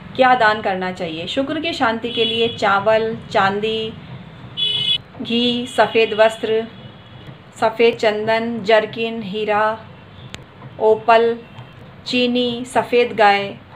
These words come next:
और भूमि का दान करना चाहिए। यहाँ भी गाय का रंग नहीं लिखा है, लेकिन सफ़ेद गाय शुक्र ग्रह का प्रतीक होती है, तो आप शुक्र ग्रह के लिए शांति के लिए सफ़ेद गाय की सेवा भी कर सकते हैं और सफ़ेद गाय का दान भी कर सकते हैं।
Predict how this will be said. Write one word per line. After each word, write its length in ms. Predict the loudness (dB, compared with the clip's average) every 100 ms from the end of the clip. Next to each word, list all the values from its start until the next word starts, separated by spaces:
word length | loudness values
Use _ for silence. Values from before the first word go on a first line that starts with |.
| -2
और 180 | 2 2
भूमि 360 | 2 0 2 2
का 120 | 2
दान 240 | 2 0
करना 300 | 0 -4 -4
चाहिए। 380 | -6 -10 -12 -14 -16 -16 0
यहाँ 240 | 2 4
भी 80 | 2
गाय 280 | 2 2 4
का 140 | 4
रंग 220 | 2 0 -4
नहीं 240 | -4 -2
लिखा 260 | -2 -4 -4
है, 280 | -2 -4 -8 -18 0
लेकिन 240 | 2 4
सफ़ेद 440 | 2 0 4 2 4
गाय 300 | 4 4 4
शुक्र 320 | -4 -4 -4
ग्रह 220 | -2 -2
का 100 | -2
प्रतीक 360 | -2 -4 -6 -6
होती 240 | -6 -4
है, 200 | -4 -4 -8 -20 2
तो 60 | 4
आप 220 | 4 2
शुक्र 340 | -6 -4 -4
ग्रह 180 | 0 0
के 160 | 0 -2
लिए 340 | 0 -2 -2
शांति 460 | -4 -4 -4 -2 -2
के 160 | -2
लिए 320 | -2 -2 -4 -8 -16 -4
सफ़ेद 360 | -2 6 6 6
गाय 180 | 4 4
की 120 | 0
सेवा 340 | -2 -2 0
भी 100 | -2
कर 160 | 0 -2
सकते 300 | -2 -6 -4
हैं 200 | -2 0
और 100 | 0
सफ़ेद 360 | -2 -4 -4 0
गाय 180 | -2
का 120 | 0 -2
दान 280 | -2 -2
भी 80 | -6
कर 140 | -4 -6
सकते 300 | -6 -10 -12
हैं। 460 | -12 -12 -14 -14